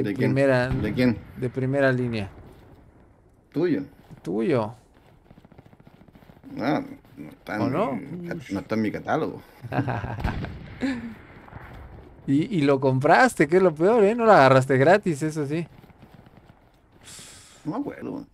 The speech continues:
Speaker 2: Ah, gratis no, estoy seguro
Speaker 1: Pero si
Speaker 2: que
Speaker 1: lo
Speaker 2: gra-
Speaker 1: compré, salió barato, pues, obviamente.
Speaker 2: Gratis no lo agarraste, ¿eh?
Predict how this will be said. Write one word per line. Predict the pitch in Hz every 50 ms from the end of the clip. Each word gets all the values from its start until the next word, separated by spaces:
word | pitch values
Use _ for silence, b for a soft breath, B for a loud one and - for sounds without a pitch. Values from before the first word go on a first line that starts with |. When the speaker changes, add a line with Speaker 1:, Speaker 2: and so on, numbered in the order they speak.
| _ _ _ _ -
Speaker 2:
Ah, | 120 113 120 135 - - - 117 120
gratis | 120 143 180 226 226 - 320 277
no, | 180 135 127 120 113 107 104
estoy | - - - 139 135
seguro | 135 147 135 123 127
Speaker 1:
Pero | 143 151
si | 147
Speaker 2:
que | 143
Speaker 1:
lo | 147 147 147
Speaker 2:
gra- |
Speaker 1:
compré, | 147 147 143 139 135 139 151 151 170 196 226 233 220
salió | - 185 170 175 175
barato, | 165 135 110 104 107 113 123 120 107
pues, | 90 87
obviamente. | 82 85 85 87 - - - - -
Speaker 2:
Gratis | - 127 131 147 180 220 240 - 302 294 254
no | 214 185
lo | 175 180
agarraste, | 170 151 139 131 127 131 147 175 180 - - 139 120 123 131 165
¿eh? | 220 269